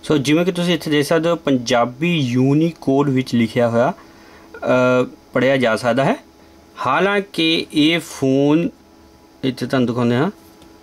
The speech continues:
ਅ, ਇਸ ਦਾ ਆਪਣਾ ਐਪ ਜੋ ਹੈ, ਪੰਜਾਬੀ ਯੂਨੀਕੋਡ ਜਾਂ ਯੂਨੀਕੋਡ ਪ੍ਰਣਾਲੀ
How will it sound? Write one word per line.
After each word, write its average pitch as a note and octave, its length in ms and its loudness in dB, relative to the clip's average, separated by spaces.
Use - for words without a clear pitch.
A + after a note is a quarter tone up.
ਅ, - 40 -6
ਇਸ B2+ 140 -2
ਦਾ C3+ 140 0
ਆਪਣਾ D3 500 0
ਐਪ A#2+ 280 -2
ਜੋ B2+ 140 0
ਹੈ, B2+ 200 0
ਪੰਜਾਬੀ B2+ 880 0
ਯੂਨੀਕੋਡ C#3 800 2
ਜਾਂ A#2+ 300 -2
ਯੂਨੀਕੋਡ C#3 800 0
ਪ੍ਰਣਾਲੀ A#2+ 580 0